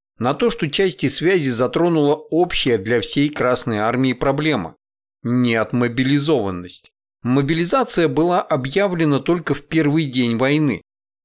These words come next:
И, как мы видим из документа, двадцать восьмого июня появилась возможность поддерживать работоспособность линий связи в режиме военного времени.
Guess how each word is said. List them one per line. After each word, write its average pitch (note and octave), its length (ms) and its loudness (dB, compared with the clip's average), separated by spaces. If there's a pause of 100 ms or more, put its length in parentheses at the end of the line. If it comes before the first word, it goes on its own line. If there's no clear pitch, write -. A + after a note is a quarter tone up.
И, D3 80 2
как C#3+ 260 -2
мы D3 160 2
видим C3 340 0
из A2+ 120 -2
документа, C3 680 0
двадцать B2 680 -2
восьмого C3+ 540 2
июня B2 540 -2
появилась F#3+ 520 2
возможность E3+ 680 0
поддерживать D3 640 2
работоспособность A#2+ 1040 -2
линий C3 340 0
связи F3+ 640 -2
в B2+ 100 -2
режиме A#2+ 520 0
военного G#2+ 640 -2
времени. G#2+ 440 -4